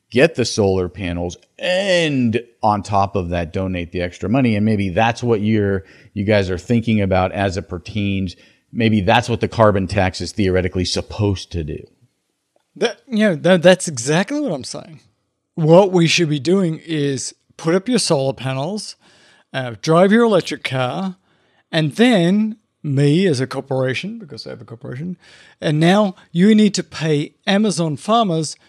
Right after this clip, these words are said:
Speaker 2: "Do not deforest." And the way you're not gonna deforest is I'm gonna give you ten thousand dollars a year, uh, per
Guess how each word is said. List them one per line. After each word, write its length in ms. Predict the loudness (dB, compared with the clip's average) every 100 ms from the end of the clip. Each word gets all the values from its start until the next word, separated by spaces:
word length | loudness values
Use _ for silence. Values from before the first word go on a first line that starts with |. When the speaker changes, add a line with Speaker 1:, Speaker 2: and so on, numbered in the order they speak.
| _ -14
Speaker 2:
"Do 300 | 0 4 6
not 460 | 4 2 0 -2 2
deforest." 880 | 4 4 -2 -2 -2 -4 -14 -16 -20 _ _ _ _ _ -4
And 140 | -2
the 60 | 2
way 240 | 6 6
you're 240 | 6 4
not 180 | 4 0
gonna 160 | -2 -2
deforest 720 | -2 -4 -4 -4 -4 -4 -8 -14 -20 -20 -6
is 140 | 0
I'm 120 | 2 2
gonna 140 | 0
give 100 | 0
you 120 | -2
ten 320 | -2 -2 -2
thousand 320 | -2 -2 -2 -4
dollars 260 | -4 -4
a 60 | -4
year, 460 | -4 -4 -4 -6 -10 _ _ _ _
uh, 260 | -6 -4 -6 -2
per 440 | 4 6 6 2